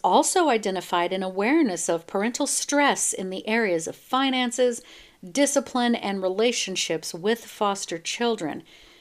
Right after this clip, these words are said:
Effects of foster children entering and exiting the home in regards to adjustment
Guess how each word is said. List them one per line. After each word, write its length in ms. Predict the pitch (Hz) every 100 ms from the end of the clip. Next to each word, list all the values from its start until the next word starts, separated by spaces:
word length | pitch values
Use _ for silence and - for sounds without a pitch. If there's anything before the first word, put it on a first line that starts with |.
| _ _ -
Effects 440 | 220 - 330 339
of 120 | 370 359
foster 360 | 240 220 -
children 420 | 208 220 196 196
entering 580 | 196 247 262 262 247 240
and 120 | 196 -
exiting 420 | 214 226 269 277
the 100 | 277
home 320 | 214 196 190
in 220 | 190 185
regards 540 | 180 175 196 196 190 -
to 200 | - 175
adjustment 680 | 165 160 196 202 - 190 185